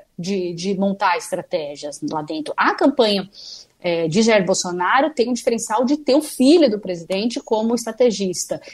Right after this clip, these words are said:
E aí, obviamente, ele tem um poder maior. E é isso que Janones tentou, é, tá tentando aí nesses últimos, nas últimas semanas de campanha, esse papel que Janones tá tentando, é, ter também dentro da campanha do, do P T.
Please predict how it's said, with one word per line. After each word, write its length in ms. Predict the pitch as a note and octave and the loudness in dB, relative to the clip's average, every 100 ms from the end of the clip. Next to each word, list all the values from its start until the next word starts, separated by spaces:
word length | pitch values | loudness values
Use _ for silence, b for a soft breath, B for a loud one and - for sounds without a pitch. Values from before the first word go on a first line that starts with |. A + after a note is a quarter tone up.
| - | -2
E 60 | G#3+ | 2
aí, 320 | F3+ G3+ C#4+ G3+ | 4 4 4 6
obviamente, 560 | F#3 D#3+ F#3+ F3+ F#3+ | 4 4 0 0 -4
ele 100 | B3+ | -2
tem 160 | B3 A#3 | 0 0
um 80 | A#3+ | 2
poder 400 | A#3 G#3+ G3+ G3+ | 2 4 2 0
maior. 520 | A3+ B3+ F#3+ F#3 - B B | -2 0 2 0 -4 B B
E 60 | G3 | 4
é 40 | |
isso 240 | F#3+ A#3 C4 | 4 4 4
que 120 | B3 | 4
Janones 640 | A3+ B3+ A3+ A#3 D#4+ D4+ - | 4 4 4 4 6 4 2
tentou, 560 | A3+ G3 - G#3 A#3+ B B - | -2 0 2 4 4 B B -4
é, 180 | F3 E3+ | -2 -2
tá 120 | F3+ | -2
tentando 460 | G#3+ G#3 G3+ A3 | -2 0 0 2
aí 160 | G3 G3 | 2 0
nesses 340 | G3 F#3+ E3+ | 0 -4 -4
últimos, 540 | F#3 F#3+ F#3+ F3 - - - | -4 -4 -4 -2 -4 -4 -4
nas 180 | E3+ | -2
últimas 260 | F#3 F#3+ F#3+ | -2 -2 -2
semanas 360 | F#3 F3 F3 E3 | -2 -4 -4 -6
de 80 | |
campanha, 640 | - F3+ E3+ G3 B3 C#4+ F#3 | -4 -4 0 2 4 6 4
esse 180 | - - | 2 2
papel 460 | B3 - A3 A3 | 0 4 6 6
que 100 | B3+ | 4
Janones 320 | B3+ A3 G#3+ G#3+ | 0 -2 -4 -6
tá 100 | G#3 | -8
tentando, 500 | G#3+ G#3 G3 G3+ G#3 B B - | -8 -2 0 0 -4 B B -6
é, 140 | - | -4
ter 320 | E3 - G3+ G3+ | 0 4 2 4
também 320 | A3+ G3 G3 | 2 2 2
dentro 180 | F#3 - | -2 -2
da 140 | G3 | -2
campanha 420 | G3+ G3 F3+ F3+ | -2 -4 -4 -2
do, 280 | F#3 G3+ G3+ | 0 0 0
do 180 | G#3 A3+ | -2 0
P 220 | A3+ C#4+ | 2 2
T. 280 | C4+ F3 | 2 0